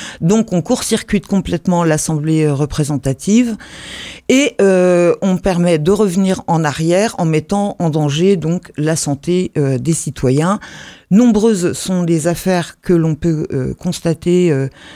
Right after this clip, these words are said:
euh, notamment, euh, la, l'association de défense des victimes des pesticides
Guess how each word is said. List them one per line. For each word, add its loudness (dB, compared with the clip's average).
euh, -2
notamment, 0
euh, -2
la, -4
l'association -2
de 0
défense -2
des -4
victimes -2
des -6
pesticides -2